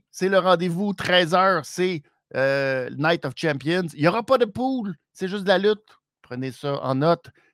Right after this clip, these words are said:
Euh, en fin de semaine, c'est seulement le pool élite, le pool Patreon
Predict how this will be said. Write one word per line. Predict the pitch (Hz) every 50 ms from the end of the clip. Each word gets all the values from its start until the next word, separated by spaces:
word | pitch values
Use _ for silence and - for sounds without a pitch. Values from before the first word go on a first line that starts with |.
| _ -
Euh, | 117 110 110 110
en | 110
fin | 110 143
de | 131 -
semaine, | 147 127 143 156 156 135
c'est | 127
seulement | - - 170 156 151 165 165
le | 160 147 131
pool | - 160 170 180 160 147 - _
élite, | 170 160 160 160 175 185 - -
le | -
pool | - - 160 170 170 147 110
Patreon | - - 170 160 - - 160 165 165 170 170 151